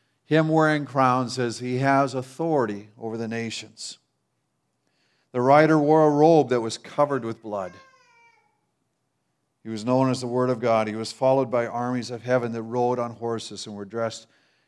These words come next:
in pure and white linen. That, that picture of blood on the robe is,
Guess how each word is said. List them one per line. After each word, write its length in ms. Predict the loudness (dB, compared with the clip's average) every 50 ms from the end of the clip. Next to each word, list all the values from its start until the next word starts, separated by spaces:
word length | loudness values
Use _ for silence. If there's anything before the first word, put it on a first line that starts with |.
| _ -20
in 100 | -18 -18
pure 460 | -18 -16 -10 -6 -4 -4 -2 -2 -4
and 100 | -4 -6
white 240 | -6 -6 -6 -6 -8
linen. 320 | -10 -10 -10 -10 -12 -16 -20 _ _ _ _ _ _ _ _ _ _ _ _ _ _ _ _ _ _ _ _ _ _ _
That, 340 | -2 -2 -2 -2 -6 -8 -4
that 240 | -4 -2 -4 -4 -4
picture 360 | -2 -2 -2 -2 -2 0 0
of 140 | 0 0 0
blood 200 | 0 2 2 2
on 120 | 0 -2
the 80 | -4 -4
robe 340 | -2 -2 -2 -2 -2 -2 -6
is, 320 | -8 -8 -10 -14 -16 -18